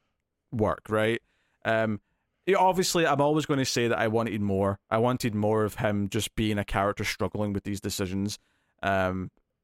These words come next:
you know, I, it, it could have went even further with it, but it is definitely more there than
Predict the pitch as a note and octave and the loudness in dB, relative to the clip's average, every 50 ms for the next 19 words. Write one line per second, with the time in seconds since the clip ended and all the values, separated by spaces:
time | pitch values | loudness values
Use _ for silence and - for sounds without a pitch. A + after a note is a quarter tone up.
0 | _ _ - C#3 A#2+ G#2+ G#2+ G#2 - C#3 - _ _ - C3+ C#3+ D3+ D#3 D#3+ D#3+ | _ _ -2 0 0 2 0 -2 -4 -6 -12 _ _ -4 -2 0 2 2 0 0
1 | E3+ E3 F3 E3+ - F3+ D#3+ D#3+ B2+ A#2+ C#3 C#3 B2 C3+ A#2+ B2 A2 - - A2 | 0 0 -2 0 0 0 2 2 2 0 0 0 2 2 0 0 -2 0 -2 -2
2 | G#2+ A2+ A#2+ A2+ A2 A2 A2+ A2+ A2+ - - - C3 C3 - C#3+ D#3+ E3+ E3 F3+ | 0 0 0 0 2 2 2 0 -2 -2 -2 0 0 2 2 2 2 4 2 2
3 | D#3 B2 - D3 C#3 - - A#2 B2+ A2+ A2+ A2+ A2+ A2+ A#2+ A2+ G2 A2+ A2 A2 | 0 2 0 0 0 0 -2 0 0 0 2 2 2 2 0 0 0 0 0 2
4 | G#2+ G#2 | 0 0